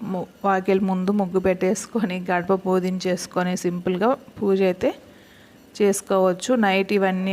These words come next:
ఎక్కడ ఎక్కడ పెట్టామంటే పొద్దుకు తలనొప్పి వచ్చేస్తుంది. ఇవి పెద్ద అంట్లు కూడా ఏమి ఉండవండి, ఇవిగోండి ఇవి రెండే. ఇక దోశ పిన్న అవి మనం తిన్న రెండు ప్లేట్స్ అంతే, పెద్ద పని కూడా ఏమి ఉండదు. ఖచ్చితంగా ఇటువంటివి చేసుకొని తినండి,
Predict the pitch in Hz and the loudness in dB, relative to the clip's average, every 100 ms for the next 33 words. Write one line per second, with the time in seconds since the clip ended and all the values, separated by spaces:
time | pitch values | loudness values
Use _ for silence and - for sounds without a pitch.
0 | 185 190 190 185 190 185 180 190 190 185 | -2 0 0 2 0 0 0 2 2 2
1 | 180 208 190 175 190 196 190 180 180 180 | 0 0 0 0 -2 -2 -2 -2 -2 -2
2 | 185 180 185 196 - 175 180 233 220 202 | -2 0 0 -2 -4 -6 -2 -2 -2 -2
3 | 180 180 202 180 214 220 262 262 208 196 | 0 2 0 0 -2 0 2 4 4 2
4 | 190 196 185 220 196 208 226 180 170 175 | 2 2 2 2 2 2 2 2 2 2
5 | 185 - - - - - - - 202 214 | 0 -2 -10 -20 -20 -20 -20 -10 0 2
6 | 202 208 196 190 190 185 185 - 208 214 | 4 2 0 0 2 2 2 0 0 2
7 | 208 214 196 196 190 190 226 208 185 175 | 2 2 2 2 2 2 0 2 2 2
8 | - - 180 175 190 285 - - 190 175 | -4 -2 -2 0 2 2 -2 -6 -4 -4
9 | 180 180 175 190 185 180 175 175 170 208 | -2 -2 0 0 2 2 0 -2 -2 0
10 | 269 - - - - - 196 - - 190 | -2 -6 -20 -20 -8 -4 -4 -4 -2 -2
11 | 190 208 - - - 185 190 185 185 190 | 0 -2 -4 -10 -8 -2 0 0 0 -2
12 | - 180 - - 208 202 196 180 180 180 | 0 0 0 0 0 0 0 0 0 0